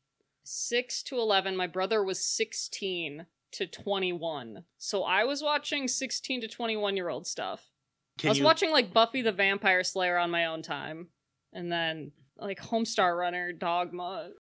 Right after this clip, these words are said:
Speaker 1: things that
Speaker 2: <laughs> Homestar Runner, Dogma, those
Speaker 1: you know,
Speaker 2: two.
Speaker 1: kids shows.
Speaker 2: Yep.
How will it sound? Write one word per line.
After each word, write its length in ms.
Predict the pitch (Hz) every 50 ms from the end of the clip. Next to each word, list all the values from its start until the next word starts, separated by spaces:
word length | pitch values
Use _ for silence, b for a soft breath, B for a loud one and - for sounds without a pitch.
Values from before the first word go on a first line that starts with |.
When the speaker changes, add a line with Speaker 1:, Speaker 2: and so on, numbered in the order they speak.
| _ _ _
Speaker 1:
things 380 | - 240 220 220 226 262 202 -
that 320 | - 240 220 214 - - -
Speaker 2:
<laughs> 380 | _ - 302 349 339 - - -
Homestar 560 | 160 147 165 151 131 - 165 147 147 135 131
Runner, 300 | 135 143 147 139 139 139
Dogma, 800 | 131 110 123 117 120 117 131 123 127 123 120 120 117 120 120 127 120
those 200 | 113 113 113 202
Speaker 1:
you 80 | 359 311
know, 260 | 262 240 226 240 135
Speaker 2:
two. 80 | - 185
Speaker 1:
kids 460 | - 381 359 330 247 - - - -
shows. 480 | - 220 196 185 226 240 240 - -
Speaker 2:
Yep. 220 | 156 131 120 120